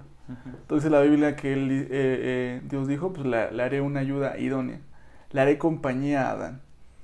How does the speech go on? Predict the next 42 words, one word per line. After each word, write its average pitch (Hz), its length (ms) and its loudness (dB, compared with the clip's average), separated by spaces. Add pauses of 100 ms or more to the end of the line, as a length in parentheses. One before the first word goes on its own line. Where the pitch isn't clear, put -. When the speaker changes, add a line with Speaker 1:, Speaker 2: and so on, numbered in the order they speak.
(440)
Speaker 2:
Y 156 80 6
desde 156 120 8
el 151 60 0
principio 160 360 4
de 202 60 10
los 160 160 4
tiempos, 160 440 0
Dani, 170 480 -2
eh, 139 320 -2
es 160 200 0
un, 185 300 -2
es 147 180 -4
el 180 120 -4
propósito 160 680 -2
de 135 100 -6
Dios, 135 220 -6
es - 80 -12
el 170 120 -2
proyecto 147 440 -4
de 139 100 -4
Dios, 139 360 -6 (720)
que 135 260 0
hombre 165 300 2
y - 20 0
mujer 143 500 -4 (120)
puedan 139 580 0
tener 135 300 -6
una 139 180 -6
relación, 147 600 -8 (500)
que - 100 -2
hombre 156 200 2
y - 20 2
mujer 143 340 0
puedan 143 340 0
cumplir 135 420 -4
el 139 100 -2
propósito 139 680 -2
de 110 60 -6
Dios 135 140 -6
en 139 100 -10
sus 135 180 -12
vidas. 139 420 -4